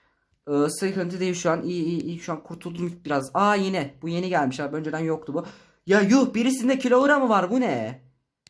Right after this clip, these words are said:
Birisinde kilogram mı var? Bu ne? Abi saç, ben ölüyorum lan. Çıktığım an vuruyorlar bana bir yerden. Ya kanki, birisinde ağır bir kilo aura var. Çok ciddiyim, burada bir, birisi kilo aura açmış ya.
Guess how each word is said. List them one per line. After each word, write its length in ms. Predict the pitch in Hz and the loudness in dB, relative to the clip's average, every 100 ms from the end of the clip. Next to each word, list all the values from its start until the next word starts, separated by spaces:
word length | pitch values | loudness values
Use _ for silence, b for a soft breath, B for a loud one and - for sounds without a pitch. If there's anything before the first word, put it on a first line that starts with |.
| _ 202 | _ -6
Birisinde 380 | 240 254 262 | -4 0 0
kilogram 440 | 262 254 262 277 262 | 4 4 6 4 2
mı 80 | 214 | 2
var? 220 | 180 175 | 0 0
Bu 100 | 233 | 0
ne? 360 | 185 110 107 131 _ _ _ _ _ _ _ _ _ _ _ _ _ _ _ _ _ _ _ _ _ - | 0 -2 -6 -14 _ _ _ _ _ _ _ _ _ _ _ _ _ _ _ _ _ _ _ _ _ -2
Abi 280 | 202 269 285 | 4 4 4
saç, 340 | 254 233 - | 4 2 4
ben 140 | 254 | 2
ölüyorum 560 | 240 220 226 294 320 262 | 4 2 2 2 2 2
lan. 260 | 285 320 240 | 2 0 -4
Çıktığım 380 | - - 277 | -8 -2 0
an 160 | 311 269 | 2 2
vuruyorlar 420 | 240 269 311 311 | 2 2 4 4
bana 220 | 262 202 | 4 2
bir 60 | 160 | 2
yerden. 640 | 139 123 117 107 104 - _ _ _ _ _ _ _ _ _ _ _ _ _ _ _ _ _ 175 | 0 0 -4 -6 -10 -16 _ _ _ _ _ _ _ _ _ _ _ _ _ _ _ _ _ 6
Ya 220 | 175 - | 6 8
kanki, 320 | 220 196 175 | 4 4 -2
birisinde 380 | 190 202 208 185 | -4 -2 0 2
ağır 280 | 202 214 214 | 4 2 0
bir 80 | |
kilo 180 | 202 180 | 0 4
aura 220 | 175 151 | 4 4
var. 200 | 135 131 | 2 0
Çok 220 | 135 220 220 | 0 0 0
ciddiyim, 280 | - 170 | -8 -6
burada 160 | 170 156 | -4 -6
bir, 100 | 165 | -8
birisi 280 | 156 156 - | -12 -14 -12
kilo 180 | 156 143 | -6 0
aura 180 | 143 | 0
açmış 360 | 120 117 113 - | 0 -4 -12 -10
ya. 320 | 98 92 117 | -6 -6 -8